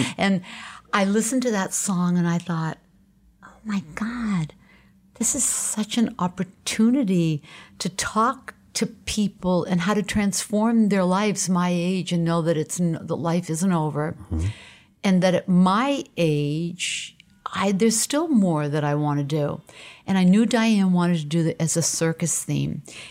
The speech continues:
Speaker 2: So I said to her, "I've always loved Fellini and Giulietta Messina, who was married to Fellini.
Speaker 1: Mm-hmm.
Speaker 2: If you will consider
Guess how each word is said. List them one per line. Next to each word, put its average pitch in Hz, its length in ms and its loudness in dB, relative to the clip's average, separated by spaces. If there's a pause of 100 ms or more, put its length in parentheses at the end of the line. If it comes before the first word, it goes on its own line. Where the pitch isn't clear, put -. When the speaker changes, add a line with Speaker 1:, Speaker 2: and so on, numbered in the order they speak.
(200)
Speaker 2:
So 170 200 2
I 165 140 0
said 196 400 0
to 220 100 0
her, 170 480 -2
"I've 156 240 -4
always 175 540 0
loved 165 300 -2
Fellini 160 680 0
and 156 140 0
Giulietta 156 540 0
Messina, 147 600 0
who 151 140 -2
was 147 240 -2
married 143 300 0
to 147 60 -6
Fellini. 143 500 0
Speaker 1:
Mm-hmm. 87 300 0 (1160)
Speaker 2:
If 185 180 -2
you 185 260 6
will 196 200 2
consider 208 1000 0